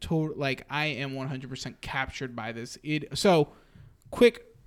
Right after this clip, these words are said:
you know, just a quick history on the show. It is, um,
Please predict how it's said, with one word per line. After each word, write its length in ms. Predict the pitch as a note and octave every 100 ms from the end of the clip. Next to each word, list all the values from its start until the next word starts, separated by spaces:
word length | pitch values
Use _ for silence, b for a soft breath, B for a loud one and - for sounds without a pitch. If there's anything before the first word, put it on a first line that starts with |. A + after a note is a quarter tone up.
| -
you 140 | D#3+
know, 180 | C#3 B2
just 220 | B2+ -
a 20 | -
quick 220 | F#3 D#3+
history 340 | D3+ - C#3
on 120 | B2
the 60 | C3
show. 360 | - B2+ B2 -
It 260 | D3+ D3 -
is, 580 | C#3 C#3 C3+ C3+ - -
um, 480 | C#3 C3+ C3 C3